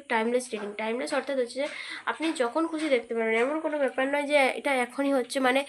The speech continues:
এখনই আপনি এর দু এক দিনের মধ্যে ভিডিওটা দেখলে হব-, আপনার কার্যকরী দেবে, নাহলে হবে না। ইউনিভার্স আপনাকে সেই সময়ই এই বার্তাটা পাঠাবে যেই সময় আপনার দরকার, তাই জন্য, উম, তার আগেও পাঠাবে না, তার পরেও পাঠাবে না, নির্দিষ্ট সময় পাঠাবে।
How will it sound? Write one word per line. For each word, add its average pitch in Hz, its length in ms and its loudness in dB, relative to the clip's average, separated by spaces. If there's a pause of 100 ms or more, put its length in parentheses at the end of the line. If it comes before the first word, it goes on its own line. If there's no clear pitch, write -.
(340)
এখনই 294 400 2
আপনি 277 300 -2 (300)
এর 285 100 4 (120)
দু 240 160 -2
এক 269 240 6
দিনের 285 220 4
মধ্যে 262 260 4
ভিডিওটা 262 440 4
দেখলে 233 520 2
হব-, 233 440 2
আপনার 247 320 2
কার্যকরী 233 500 2
দেবে, 254 220 4 (360)
নাহলে 254 380 6
হবে 240 260 4
না। 202 100 -2 (400)
ইউনিভার্স 302 400 0
আপনাকে 269 340 0
সেই 254 220 2
সময়ই 285 300 0
এই 302 120 2
বার্তাটা 262 360 2
পাঠাবে 269 300 0
যেই 254 160 2
সময় 277 200 0
আপনার 254 300 0
দরকার, 208 300 -2
তাই 233 180 -2
জন্য, 269 180 0 (920)
উম, 233 240 8
তার 240 220 2
আগেও 226 320 4
পাঠাবে 262 320 4
না, 277 100 4
তার 254 140 2
পরেও 220 260 0
পাঠাবে 196 360 -4
না, 196 80 -6 (380)
নির্দিষ্ট 240 400 0
সময় 254 300 -2
পাঠাবে। 269 260 -2